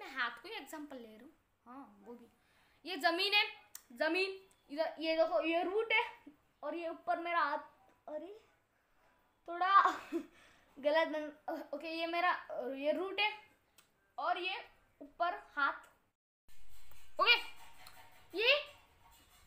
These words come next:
ये रूट, रूट जो है स्टीम तो उगेगी नहीं अगर रूट पानी सप्लाई नहीं करेगा स्ट्रीम में। और स्ट्रीम का और एक इंपॉर्टेंट पार्ट होता है, स्टीम जो है वो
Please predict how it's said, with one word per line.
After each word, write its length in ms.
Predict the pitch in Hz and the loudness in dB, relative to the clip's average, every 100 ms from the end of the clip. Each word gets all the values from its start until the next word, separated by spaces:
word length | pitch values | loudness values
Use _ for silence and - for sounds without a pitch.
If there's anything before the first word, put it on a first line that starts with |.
| - - - | -20 -20 -16
ये 320 | 254 359 440 587 - - - | -4 4 6 6 2 -16 -4
रूट, 340 | 339 466 - - - _ _ _ | 8 8 8 -2 -20 _ _ _
रूट 540 | 294 415 571 659 605 - | -4 4 8 8 6 2
जो 120 | 403 | 2
है 420 | 381 330 269 277 | 2 2 2 2
स्टीम 500 | 302 - - 381 427 | 0 -6 -4 -2 -2
तो 120 | 427 440 381 | -2 0 2
उगेगी 400 | 370 320 392 415 | 2 2 2 2
नहीं 160 | 415 403 | 0 2
अगर 240 | 370 440 | 2 0
रूट 540 | 330 302 392 494 554 - - - - - _ _ - | -2 0 8 8 8 0 -14 -20 -20 -20 _ _ 4
पानी 360 | 339 370 466 | 6 6 4
सप्लाई 580 | 508 453 - - 381 415 | -2 -6 -6 4 6 6
नहीं 140 | 440 | 4
करेगा 280 | 453 427 415 | 0 0 0
स्ट्रीम 420 | 440 - 359 330 | -2 -2 -2 0
में। 200 | 262 185 - _ _ _ - _ - | -4 -8 -18 _ _ _ -20 _ -6
और 120 | 330 | -4
स्ट्रीम 280 | - 415 427 427 | -4 0 0 0
का 180 | 453 339 254 | 2 6 8
और 140 | 359 415 | 8 8
एक 320 | 523 - 330 | 4 2 -8
इंपॉर्टेंट 580 | 370 381 370 370 392 - | -8 0 -2 0 -6 2
पार्ट 380 | 370 339 403 403 | 8 8 6 0
होता 240 | 359 320 | -2 4
है, 380 | 294 269 277 339 | 4 4 0 0
स्टीम 500 | - 370 392 453 453 | -2 0 2 2 4
जो 180 | 453 427 | 6 6
है 240 | 339 359 415 - - - _ | 4 -2 -2 -10 -20 -20 _
वो 300 | - 381 466 | -8 -2 0